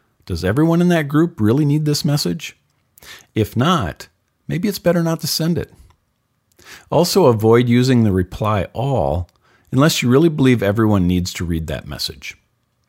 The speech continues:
One of my favorites is when composing your email, include a clear and descriptive subject line. Recipients should be able to tell the content of your email just at a glance.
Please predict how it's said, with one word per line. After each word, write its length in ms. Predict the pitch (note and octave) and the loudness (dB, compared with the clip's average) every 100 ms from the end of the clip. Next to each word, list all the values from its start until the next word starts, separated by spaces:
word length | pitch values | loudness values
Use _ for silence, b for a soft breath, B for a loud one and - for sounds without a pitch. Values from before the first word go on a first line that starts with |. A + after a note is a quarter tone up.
| _ _ B B | _ _ B B
One 100 | C3 | -2
of 80 | A#2 | 0
my 100 | F#2+ | 0
favorites 680 | - D3 F3 D3 D#2 D2+ - B B | 0 0 2 0 -2 -4 -12 B B
is 280 | - G2+ G2 | -2 0 0
when 180 | G#2+ F#2+ | -2 -2
composing 580 | F#2 F2 - F#3+ F#3 B2 | -2 -6 -2 -2 0 0
your 160 | F2 - | -2 -4
email, 540 | E2+ D#2 D2 D#2 E2+ b b b | -6 -4 -6 -6 -8 b b b
include 320 | A#2+ - D#3+ | -8 0 2
a 60 | C3+ | 2
clear 380 | - - C#3+ E3+ | -2 -2 0 0
and 140 | E3+ | -2
descriptive 540 | G#2+ - B2 - G#2+ - | -4 -4 -6 -6 -6 -4
subject 420 | G#2+ F2+ F2+ - | -4 -4 -8 -10
line. 300 | G1+ F2+ D#2 _ _ _ _ b b b | -14 -16 -18 _ _ _ _ b b b
Recipients 580 | B2 - F3 G#3+ G#3 - | -2 0 -2 -2 -4 -4
should 160 | C#3 | -4
be 120 | A#2 A2+ | 0 0
able 200 | A2 G#2+ | 0 -2
to 40 | |
tell 200 | - A#2 | -2 -2
the 80 | G#2+ | -2
content 580 | - C#3+ D3+ D#3 A2 G#2+ | -6 -6 -4 -2 -2 0
of 100 | F#2+ | -2
your 140 | F#2+ | -2
email 440 | F#2 F2+ F2 D#2+ | 0 0 2 0
just 260 | F2+ C3+ - | -2 -6 -4
at 100 | F3 | -4
a 40 | |
glance. 580 | D3 G2+ G#2 - - - | -2 -2 -2 -4 -10 -16